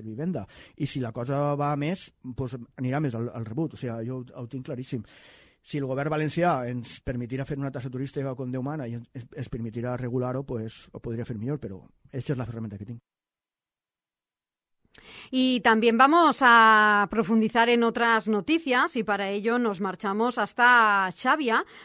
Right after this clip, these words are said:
Speaker 2: donde hemos conocido algo más sobre esa iniciativa que pone en marcha el Ayuntamiento xaviero,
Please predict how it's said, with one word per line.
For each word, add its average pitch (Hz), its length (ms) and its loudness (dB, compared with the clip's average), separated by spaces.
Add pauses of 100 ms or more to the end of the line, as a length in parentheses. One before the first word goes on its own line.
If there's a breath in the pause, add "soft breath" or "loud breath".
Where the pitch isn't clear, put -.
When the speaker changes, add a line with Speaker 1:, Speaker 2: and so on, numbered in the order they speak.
(100)
Speaker 2:
donde 214 840 2
hemos 294 240 4
conocido 294 640 0
algo 233 240 0
más 254 320 2 (160 loud breath)
sobre 240 340 0
esa 359 380 0
iniciativa 240 1080 0
que 208 320 -2
pone 254 520 0
en 214 120 -2
marcha 240 480 -2
el 208 160 -2
Ayuntamiento 214 1000 -2
xaviero, 233 600 -2